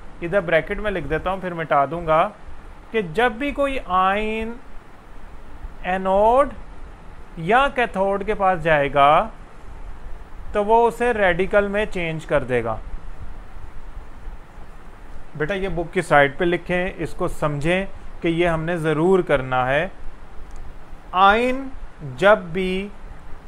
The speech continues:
electrodes, यानी कि anode और cathode के पास जाते हैं,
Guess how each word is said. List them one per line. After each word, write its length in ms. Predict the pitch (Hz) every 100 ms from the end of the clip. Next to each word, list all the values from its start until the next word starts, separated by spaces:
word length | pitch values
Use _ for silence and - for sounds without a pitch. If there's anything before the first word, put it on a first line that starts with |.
| -
electrodes, 960 | 165 175 175 - 175 180 214 185 - 160
यानी 240 | 165 180
कि 100 | 185
anode 440 | 185 180 170 185 208
और 100 | 208
cathode 440 | 190 160 165 175
के 100 | 208
पास 220 | 196 196
जाते 360 | 160 147 135 170
हैं, 360 | 156 147 175